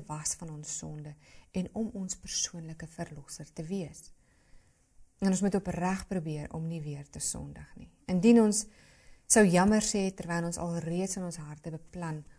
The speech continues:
om weer te sondig, dan is ons nie opreg ja-, jammer nie en God kan ons nie vergewe nie. En nooit vergeet nie, God kyk altyd heel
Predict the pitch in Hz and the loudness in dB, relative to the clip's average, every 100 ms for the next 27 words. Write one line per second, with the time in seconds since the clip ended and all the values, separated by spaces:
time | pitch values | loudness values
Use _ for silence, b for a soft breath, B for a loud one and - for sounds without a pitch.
0 | b 175 160 156 165 170 - - - 196 | b -4 -2 -2 -4 -6 -6 -4 -2 -2
1 | 156 - - - _ - 196 226 254 247 | -4 -12 -20 -20 _ -12 -10 -8 -10 -10
2 | - 202 139 139 - 156 147 165 160 151 | -10 -10 -12 -14 -16 -16 -14 -8 -6 -6
3 | 147 147 160 170 - 208 214 214 208 - | -8 -12 -14 -12 -12 -10 -6 -6 -6 -10
4 | 202 - - 220 226 175 165 - - - | -14 -18 -6 -4 -4 -6 -10 -20 -20 -20
5 | _ _ _ - 185 190 196 233 247 - | _ _ _ -16 -14 -8 -2 -2 -2 -8
6 | - 180 170 160 B B B - - 240 | -10 -8 -8 -14 B B B -14 -4 -4
7 | - 214 - - - 226 233 226 165 151 | -2 -6 -6 -6 -4 -2 -2 -6 -6 -4
8 | 165 170 | -2 -4